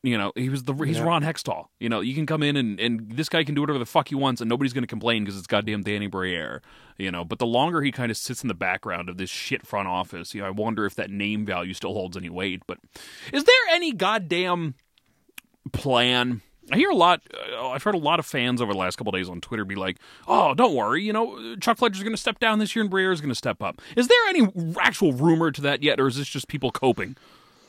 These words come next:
Speaker 2: There were a lot of rumors circulating in December. You know, I think Charlie touched on it.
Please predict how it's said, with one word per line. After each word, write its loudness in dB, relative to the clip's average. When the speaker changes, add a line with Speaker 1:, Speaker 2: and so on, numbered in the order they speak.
Speaker 2:
There 6
were 4
a 4
lot 2
of 0
rumors 2
circulating 0
in -2
December. -2
You -6
know, -4
I -6
think -6
Charlie 2
touched -2
on -2
it. -2